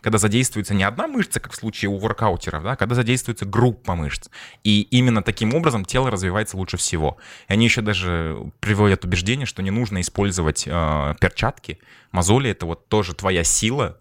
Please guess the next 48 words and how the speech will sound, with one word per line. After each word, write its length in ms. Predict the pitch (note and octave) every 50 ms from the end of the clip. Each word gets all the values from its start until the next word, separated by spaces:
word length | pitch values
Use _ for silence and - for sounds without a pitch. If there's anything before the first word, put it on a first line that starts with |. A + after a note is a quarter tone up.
| _ -
это 180 | - F2 - E2+
твоя 220 | - - F2 E2
цепкость, 640 | - - - A#2 B2+ - - G2+ F2+ - - - - -
вот, 260 | E2 E2+ E2+ - -
и 40 | F2+
именно 220 | F2+ F#2+ F2+ E2+
вот 140 | D#2+ D#2 - -
поэтому 380 | - E2+ G2+ - - G2+ F2
у 40 | D#2+
тебя 160 | - - -
должны 220 | E2 E2+ D#2+ E2 F2
быть 140 | E2+ D#2+ -
мозоли. 460 | F2+ F2 E2+ F2 F2 D#2+ D2 C#2+ - - - - - - - -
И 140 | F2 F2+
мне 180 | F2 F#2+ G#2 A2
о-, 140 | A#2+ B2 A#2+ -
очень 200 | A2+ A2 - -
понравилась 320 | - A2 G#2+ G#2+ G2 -
эта 80 | - -
книга, 280 | - - A2+ C#3+ D#3 C#3+
я 60 | A2
начал 260 | F#2 F2+ F2 - - F2
ее 80 | E2
там 160 | D#2+ - D#2 D2+
читать, 420 | - - - - G#2 G#2+ G#2+ -
изучать, 380 | F2+ E2 E2+ - - G2+ G2+ -
смотреть, 480 | - F2 D#2+ - - F#2 G#2+ A#2 -
вот, 220 | - E2+ - - -
и, 360 | F2 E2+ E2+ E2+ F2 F2 E2+ - - - - - _ -
м, 220 | E2 E2+ D#2+ D#2 - G#1+ A1+ D2 C#2+ - - - - F2 E2+
ребята 360 | - G#2 - F2+ F2+ - F2+
вот 180 | D#2+ E2+ - -
настолько, 480 | F#2 F2 - - E2+ D#2 D2 - D#2+
да, 80 | C#2 D2+
и 20 |
вот 100 | D#2 D#2+
эта 100 | - - E2
культура 400 | - A2 G2 - - G#2 G#2 F#2+
воркаута, 500 | D#2+ D#2+ - - - F2+ A#2 D3+ - -
и 60 | F2 F2
ты 160 | - - A2
понимаешь, 360 | - G#2 F#2 F#2 G2+ A#2 B2
что, 100 | - -
что 120 | - -
это 100 | F#2 -
какая-то 240 | - _ - G2 -
действительно 320 | E2+ - - G#2 - - F#2+
культура, 560 | - - F#2+ F2+ - - G2+ F#2 D#2+ C2+